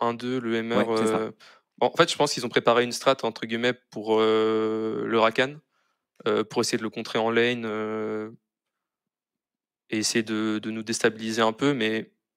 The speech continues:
Speaker 1: quand on a, enfin, quand on a fini la draft, euh, qu'on voit, on a, euh, le meilleur, enfin, on a un des meilleurs A D du jeu, le me-, un des meilleurs supports du jeu, plus Orianna, plus Vi qui est top tier jungle, enfin, on a vraiment tout ce qu'on voulait, plus le Gragas qui nullifie un peu le,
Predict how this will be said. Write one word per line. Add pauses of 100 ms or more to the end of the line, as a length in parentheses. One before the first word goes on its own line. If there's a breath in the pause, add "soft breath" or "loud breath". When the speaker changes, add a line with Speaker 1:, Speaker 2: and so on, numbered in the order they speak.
Speaker 1:
quand
on
a,
enfin,
quand
on
a
fini
la
draft,
euh, (680 soft breath)
qu'on
voit,
on
a,
euh, (180)
le
meilleur,
enfin,
on
a
un
des
meilleurs
A
D
du
jeu,
le
me-,
un
des
meilleurs
supports
du
jeu, (420 loud breath)
plus
Orianna,
plus
Vi
qui
est
top
tier
jungle,
enfin,
on
a
vraiment
tout
ce
qu'on
voulait,
plus
le
Gragas
qui
nullifie
un
peu
le,